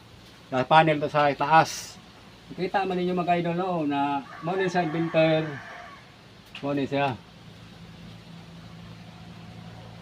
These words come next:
Three hundred watts na, eh. Oh. Mao ni siya, naggana na nita. Ang kini, at sigao na pagsuga, idol.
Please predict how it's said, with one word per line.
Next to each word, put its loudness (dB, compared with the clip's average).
Three 6
hundred 6
watts 2
na, 6
eh. -4
Oh. 2
Mao 4
ni 6
siya, 12
naggana 10
na 10
nita. 10
Ang 4
kini, 8
at 0
sigao 0
na -2
pagsuga, -2
idol. 2